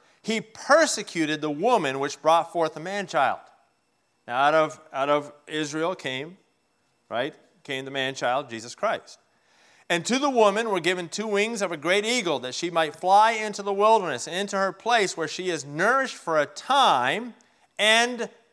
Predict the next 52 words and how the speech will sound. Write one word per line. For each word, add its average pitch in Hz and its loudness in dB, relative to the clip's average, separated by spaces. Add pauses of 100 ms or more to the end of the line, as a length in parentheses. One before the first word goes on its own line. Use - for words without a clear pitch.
times 220 2 (1200)
and 202 6
a 190 4 (260)
half 262 -2
time." 135 -4 (480)
So - -10
what 180 -2
do 208 4
you 208 8
have? 175 4
You 147 -2
have 139 -2
a 131 -8
time 175 2
and 208 -8
you 175 -2
have 165 -4
times, 208 0
which, 127 -18 (180)
so 131 -10
one 147 0 (480)
and 131 -10
two, 165 0 (240)
and 147 -8
then 151 -6
a 139 -8
half 165 -4
time, 131 -6
you 131 -8
have 131 -4
again 135 -10
what? 120 -6 (380)
Three 113 -10
and 113 -10
a - -10
half, 180 -12 (340)
for 110 -12
three 127 -8
and 127 -6
a 127 -4
half 131 -4
years, - -10 (420)
uh, 117 -2
from 135 -2
the 123 -6
face 135 -2
of 117 -12
the 110 -12
serp-, 143 -2
of 113 -8
the 104 -14
serpent. 139 -4